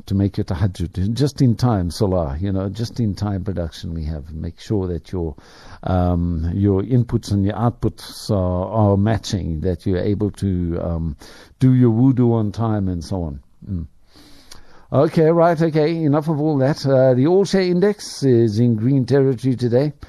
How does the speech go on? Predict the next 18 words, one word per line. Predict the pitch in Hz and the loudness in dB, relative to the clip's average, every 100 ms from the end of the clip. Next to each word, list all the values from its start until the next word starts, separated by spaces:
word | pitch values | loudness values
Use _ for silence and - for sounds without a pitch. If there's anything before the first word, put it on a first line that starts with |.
| - - | -20 -8
up | - 110 | -2 -2
point | 123 120 104 117 | 2 2 2 0
eight | 110 123 120 - | -2 0 0 0
percent. | 104 - 135 156 120 | -4 0 0 0 0
Uh, | 104 98 92 90 | 2 2 2 0
same | - 113 104 | -2 0 0
for | - 104 98 | 0 0 0
the | 90 95 87 | 0 -2 -2
Top | - 123 - | -2 -4 -2
forty | 127 120 113 | 0 0 0
Index, | 110 135 - - - - - - | -2 -4 -8 -20 -20 -20 -14 -2
uh, | 113 110 | 2 4
on | 110 | 2
fifty-eight | 101 143 - 147 127 127 | 0 -2 0 2 2 2
thousand, | 131 127 123 117 120 120 117 | 2 2 2 2 2 2 4
uh, | 117 117 110 123 | 4 4 2 0
and | 110 104 | 0 0
thirty-four. | - 139 120 - 143 190 | 0 0 0 0 2 2